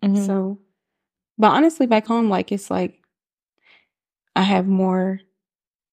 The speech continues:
Speaker 2: support here than back home.
Speaker 1: Really?
Speaker 2: Yeah.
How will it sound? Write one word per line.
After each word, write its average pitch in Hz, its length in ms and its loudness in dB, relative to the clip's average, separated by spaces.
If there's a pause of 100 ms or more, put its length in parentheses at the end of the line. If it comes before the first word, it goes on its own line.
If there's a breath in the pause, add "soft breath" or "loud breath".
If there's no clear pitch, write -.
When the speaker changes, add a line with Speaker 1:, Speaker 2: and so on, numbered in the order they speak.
(360)
Speaker 2:
support 202 420 0
here 196 340 -2 (120)
than 185 200 -2
back 180 200 -4
home. 196 300 -4 (260)
Speaker 1:
Really? 180 640 2
Speaker 2:
Yeah. 190 340 0